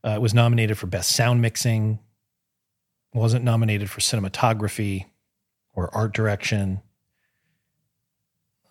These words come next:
Uh, so, <laughs> you know, the film did okay.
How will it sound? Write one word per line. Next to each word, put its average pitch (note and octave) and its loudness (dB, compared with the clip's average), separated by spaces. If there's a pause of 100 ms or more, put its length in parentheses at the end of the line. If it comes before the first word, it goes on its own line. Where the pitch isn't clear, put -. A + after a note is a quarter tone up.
Uh, F2+ -20
so, B2+ 2 (540)
<laughs> - -20
you D3+ 8
know, C3+ 8
the B2+ 8
film D#3 6
did C#3 6
okay. B2+ 4